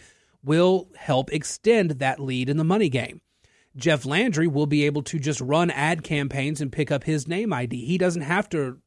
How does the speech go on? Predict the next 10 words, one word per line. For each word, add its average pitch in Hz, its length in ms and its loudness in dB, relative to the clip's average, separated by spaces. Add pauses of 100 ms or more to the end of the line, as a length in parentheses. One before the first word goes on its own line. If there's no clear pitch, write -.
address 139 540 -2
Stephen 117 320 -8
Waguespack. 151 500 -2
He 151 60 -6
doesn't 139 180 -4
have 135 80 -6
to 135 120 -6
address 120 260 -4
John 110 240 -4
Schroeder, 175 420 2